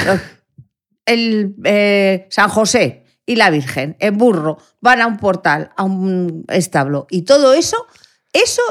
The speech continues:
Speaker 1: yo va a misa conmigo.
Speaker 2: Vale.
Speaker 1: Esa estampa no hay quien me la quite.
Speaker 2: ¿Y por qué le preña una paloma?
Speaker 1: Pues,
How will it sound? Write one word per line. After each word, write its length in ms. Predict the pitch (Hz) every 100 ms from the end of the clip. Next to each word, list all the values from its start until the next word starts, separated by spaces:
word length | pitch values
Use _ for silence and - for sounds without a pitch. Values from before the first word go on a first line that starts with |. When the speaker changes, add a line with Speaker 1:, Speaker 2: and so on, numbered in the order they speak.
| 254
Speaker 1:
yo 100 | 403 539 554 _ _ _ 196
va 120 | 233
a 40 |
misa 420 | 214 170 127 123 117
conmigo. 500 | 147 120 113 113 - _ _ _ _ _
Speaker 2:
Vale. 320 | - 101 87 -
Speaker 1:
Esa 220 | 262 262
estampa 440 | 240 359 392 403
no 140 | 349 294
hay 100 | 415
quien 240 | 415 392
me 100 | 254
la 200 | 196 175
quite. 340 | 208 190 131 117
Speaker 2:
¿Y 80 | 113
por 340 | - 104 90
qué 140 | - 85
le 160 | 78
preña 340 | 78 82 80 80
una 160 | 80
paloma? 480 | 76 85 139 131 - _ _ _ _ _ _ _ _ _ _ _ _ _ _ _ _
Speaker 1:
Pues, 280 | - 135 -